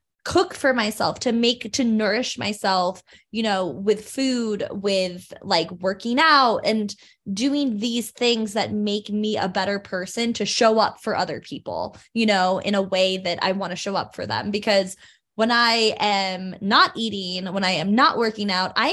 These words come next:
am not a fun person. <laughs> I'm just, I'm not. <laughs> And no one needs that. No one needs that <laughs> kind of Hannah Jane in their life.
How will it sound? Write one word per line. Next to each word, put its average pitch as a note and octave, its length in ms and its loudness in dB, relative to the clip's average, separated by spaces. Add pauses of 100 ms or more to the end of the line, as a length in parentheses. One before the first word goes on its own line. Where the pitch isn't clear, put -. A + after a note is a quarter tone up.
(140)
am A#3+ 100 2
not A#3+ 300 2
a C#4 140 0
fun A3+ 280 -4
person. - 640 -4
<laughs> - 60 -6
I'm D4 280 0
just, F#4 320 6
I'm A3 160 2
not. D#3 220 -2 (280)
<laughs> C4 120 4 (560)
And G#3+ 460 4 (180)
no D4+ 180 4
one E4 140 2
needs G#3 280 -2
that. G#2 340 0
No D#4+ 160 2
one G#4 100 0
needs G#3+ 220 -4
that A3 180 4
<laughs> B3+ 120 -2
kind A3 160 2
of G3+ 80 -4
Hannah A#3 240 0
Jane G3 240 0
in G3 80 -8
their F3 160 -6
life. E3 360 -2